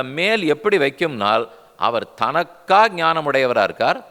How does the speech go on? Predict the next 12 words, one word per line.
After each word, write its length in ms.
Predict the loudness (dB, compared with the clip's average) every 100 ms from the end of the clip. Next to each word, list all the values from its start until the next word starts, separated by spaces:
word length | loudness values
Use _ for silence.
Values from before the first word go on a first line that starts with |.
| -20 _ _ _ -4
அவர் 320 | -2 -2 0
அருளால் 680 | 0 -2 0 2 4 4 2
அவருக்கு 440 | 2 0 -4 -8 -6
சமமான 640 | -6 -4 -2 0 0 0 -4
ஞானத்தை 560 | -2 -2 -4 -6 -4 -2
நான் 240 | 0 -2 -4
பெற்றிருக்கிறேன். 600 | -10 -6 -8 -6 -10 -14 _ _ _ -8
நான் 300 | -2 -2 -2 -2
பெறணும்னா 560 | 0 0 -2 -2 0 0
அவர் 240 | 2 2 2
அருளால் 520 | 0 2 2 2 -2
பெறுகிறேன். 440 | -6 -4 -4 -4